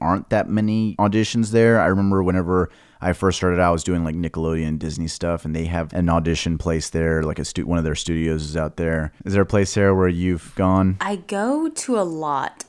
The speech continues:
Speaker 2: in West Hollywood. There's one called the Space Station that's pretty popular. I've gone to one near Beverly Hills pretty often. But yeah, I would say I feel a lot more auditions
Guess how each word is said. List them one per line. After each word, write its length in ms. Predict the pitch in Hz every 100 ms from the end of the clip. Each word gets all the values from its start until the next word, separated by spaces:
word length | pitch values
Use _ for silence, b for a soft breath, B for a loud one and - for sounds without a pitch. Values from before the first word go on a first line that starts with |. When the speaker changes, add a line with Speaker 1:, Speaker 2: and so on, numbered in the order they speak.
| -
Speaker 2:
in 180 | 165 156
West 300 | 135 139 -
Hollywood. 580 | 143 135 135 139 - -
There's 180 | 170 175
one 160 | 190 190
called 220 | 185 175
the 80 | 151
Space 400 | - - 160 -
Station 680 | - 254 254 311 330 381 - B B B B _ -
that's 240 | 170 -
pretty 300 | - 190 170
popular. 800 | - 156 - 160 151 160 170 -
I've 200 | 180 180
gone 320 | 190 180 180 180
to 600 | - 170 156 143 139 - _
one 420 | - 156 160 165
near 220 | 165 151
Beverly 520 | 151 147 160 175 165 156
Hills 500 | 175 170 208 247 -
pretty 420 | _ - 277 269
often. 560 | 262 277 294 294 302 - _ _
But 200 | 202 -
yeah, 220 | 226 302
I 100 | 233
would 140 | 285 320
say 300 | 392 392 - -
I 120 | 214
feel 400 | - - 240 233
a 20 |
lot 460 | 185 165 165 180 -
more 240 | 175 180
auditions 720 | 180 180 185 - 202 196 190